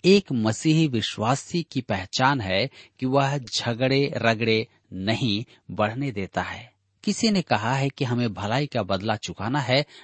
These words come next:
न कि बुराई का। हमें अपने शत्रु को बदला नहीं देना है, इसकी अपेक्षा परमेश्वर के हाथ में छोड़ दो, क्योंकि रोमियो की पत्री बारह अध्याय उसके उन्नीस पद में परमेश्वर कहता है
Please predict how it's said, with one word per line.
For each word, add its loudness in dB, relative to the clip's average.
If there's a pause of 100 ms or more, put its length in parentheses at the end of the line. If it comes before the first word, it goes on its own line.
(100)
न 2
कि -4
बुराई -2
का। -6 (480)
हमें 2 (100)
अपने 0
शत्रु -4
को -2
बदला -2
नहीं -4
देना -4
है, -10 (480)
इसकी 0
अपेक्षा 2 (260)
परमेश्वर 6
के 0
हाथ 2 (120)
में -2
छोड़ 6
दो, 0 (140)
क्योंकि 2 (380)
रोमियो 8
की 0
पत्री 0
बारह 6
अध्याय 0
उसके -4
उन्नीस -2
पद 0
में -2
परमेश्वर 0
कहता 0
है 2